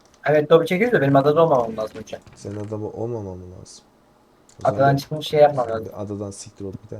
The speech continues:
Speaker 2: misin?
Speaker 1: Aa, onu çektim kanka.
Speaker 2: Şimdi arkadaşlar, ad size, e, yumurtanın kolaycana olma şeyini söyleyeceğim. Şöyle önce, gel önce gel. Önce işine bak. Ben şu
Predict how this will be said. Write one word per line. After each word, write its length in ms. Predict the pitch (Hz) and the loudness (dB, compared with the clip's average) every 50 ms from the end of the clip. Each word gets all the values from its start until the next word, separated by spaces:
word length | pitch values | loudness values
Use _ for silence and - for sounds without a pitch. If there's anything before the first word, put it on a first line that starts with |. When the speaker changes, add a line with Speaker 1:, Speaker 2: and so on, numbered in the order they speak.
| 101 | -16
Speaker 2:
misin? 220 | 98 - - - - - - - - - - - - - _ _ - - - - _ - - - - - - - - - - | -18 -20 -20 -18 -16 -16 -18 -18 -20 -20 -20 -20 -20 -20 _ _ -20 -20 -20 -20 _ -14 -12 -8 -8 -8 -8 -10 -14 -10 0
Speaker 1:
Aa, 180 | 143 131 127 127 127 | 4 6 6 6 6
onu 240 | 131 131 131 131 131 135 - - | 4 2 -2 -4 -6 -8 -8 -8
çektim 300 | 131 127 - - 127 123 | -8 -8 -8 -10 -14 -10
kanka. 320 | 123 120 - - - 117 - _ _ _ _ _ _ _ _ _ _ _ _ _ _ | -8 -10 -10 -10 -14 -16 -16 _ _ _ _ _ _ _ _ _ _ _ _ _ _
Speaker 2:
Şimdi 240 | - - - 101 101 | -20 -16 -12 -10 -8
arkadaşlar, 500 | 101 101 101 - 104 101 - - 95 87 - - - - | -8 -8 -8 -10 -12 -12 -10 -12 -14 -14 -14 -16 -14 -12
ad 140 | 98 95 | -12 -10
size, 440 | - - - 101 110 123 131 127 113 - _ _ | -10 -12 -12 -8 -8 -6 -6 -8 -10 -14 _ _
e, 80 | 95 95 90 87 85 85 87 85 85 85 90 | -10 -8 -8 -6 -8 -8 -8 -10 -10 -10 -10
yumurtanın 520 | 95 98 101 104 98 - 110 104 117 123 120 - - | -8 -8 -8 -8 -10 -10 -10 -10 -10 -10 -12 -14 -16
kolaycana 520 | - 95 95 101 98 98 95 98 95 101 | -14 -10 -8 -6 -6 -6 -8 -8 -10 -10
olma 320 | - 90 92 90 95 95 95 | -10 -10 -10 -8 -8 -10 -12
şeyini 280 | - - 92 92 95 | -12 -12 -12 -12 -12
söyleyeceğim. 520 | 90 - 87 85 80 80 80 - 92 101 123 - - _ _ _ _ _ _ _ _ - - - - _ _ _ _ _ - - | -12 -12 -14 -14 -14 -14 -16 -16 -16 -16 -16 -18 -20 _ _ _ _ _ _ _ _ -20 -20 -20 -20 _ _ _ _ _ -18 -16
Şöyle 160 | 98 95 98 | -14 -12 -12
önce, 220 | 98 101 101 104 101 - | -12 -12 -12 -14 -8 -2
gel 140 | 107 110 110 | -2 -2 0
önce 260 | 104 107 107 104 98 | -2 -4 -6 -8 -8
gel. 160 | 104 107 95 - 92 92 92 | -6 -6 -8 -8 -10 -10 -12
Önce 140 | 95 92 95 | -10 -12 -12
işine 300 | 90 - - 107 107 117 | -14 -12 -12 -12 -10 -12
bak. 100 | 127 127 - _ | -12 -14 -14 _
Ben 100 | 98 95 | -12 -12
şu 240 | 95 - - 98 90 | -12 -12 -14 -16 -16